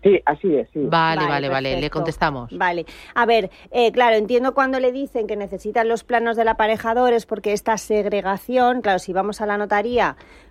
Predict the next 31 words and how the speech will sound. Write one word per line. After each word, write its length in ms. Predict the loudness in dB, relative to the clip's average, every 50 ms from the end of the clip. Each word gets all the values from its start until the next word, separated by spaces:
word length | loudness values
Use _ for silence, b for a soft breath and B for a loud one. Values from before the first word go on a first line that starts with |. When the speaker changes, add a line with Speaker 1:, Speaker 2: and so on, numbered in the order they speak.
| b b
Speaker 3:
con 220 | 0 2 2 4 4
la 100 | 2 2
escritura 460 | 0 -2 -6 -8 -2 0 2 2 4
de 60 | 2
adjudicación 640 | 0 -2 -4 -6 -4 -2 -2 -4 -2 -2 -2 -2 0
de 40 | 0
herencia, 300 | 0 -2 -2 -2 -2 -2
lo 100 | -2 -2
que 100 | -2 -2
tenemos 460 | -4 -4 -4 -4 -4 -6 -6 -4 -4
es 240 | -4 -4 -4 -6 -8
un, 120 | -8 -8 -6 -6
un 580 | -4 -4 -4 -4 -6 -6 -6 -6 -6 -6 -4 -2
terreno 680 | -2 -2 0 2 0 2 2 0 0 0 0 -2 -4
o 140 | -4 -6 -8
una 400 | -8 -6 -6 -6 -6 -6 -6 -8 -4
casa, 420 | -2 0 0 0 0 -2 -2 -2 -2 -2 b b b b b b b b b _ -20 -20 _ _ _ _ _ -18 -12 -12
eh, 120 | -10 -10 -8
entiendo 320 | -10 -8 -6 -6 -6 -4 -4
que 80 | -2
ya 120 | -2 -2 -2 -2
lo 140 | -2 -2 -2
habrán 280 | -2 -2 -4 -4 -4
demolido, 380 | -4 -2 -2 0 0 0 0 0
pues 180 | -2 -2 -4 -4
un 120 | -4 -2
terreno 320 | -2 0 0 0 0 0
de 80 | -2 -2
seiscientos 400 | -4 -6 -6 -4 -4 -4 -4 -4
metros 260 | -6 -6 -8 -10 -8
cuadrados 760 | -4 -2 0 2 2 4 4 4 4 2 2 0 -2 -4 -10